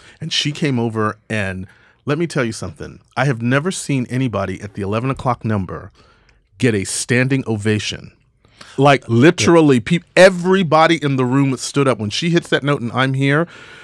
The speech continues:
Speaker 1: I'm telling you, not a dry eye in the house, and everybody's on their feet.
Speaker 2: See, one of the reasons why I know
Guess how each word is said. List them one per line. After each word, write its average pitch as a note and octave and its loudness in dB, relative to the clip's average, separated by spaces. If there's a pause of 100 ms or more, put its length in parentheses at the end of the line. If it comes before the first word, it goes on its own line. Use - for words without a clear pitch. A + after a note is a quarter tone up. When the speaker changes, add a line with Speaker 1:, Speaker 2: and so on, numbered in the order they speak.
(180)
Speaker 1:
I'm A#2 2
telling D#3 4
you, A2 -2
not A#2+ 2
a G#2+ -2
dry B2+ 4
eye F3 6
in E3+ 0
the E3 0
house, D#3 2
and G#2+ -2 (100)
everybody's C3+ 2
on A#2 0
their A2 -2
feet. G2 -8 (100)
Speaker 2:
See, - 2
one D#3+ 2
of C#4 4
the A#3 4
reasons D#3 4
why C3+ 4
I C3+ 4
know C3 4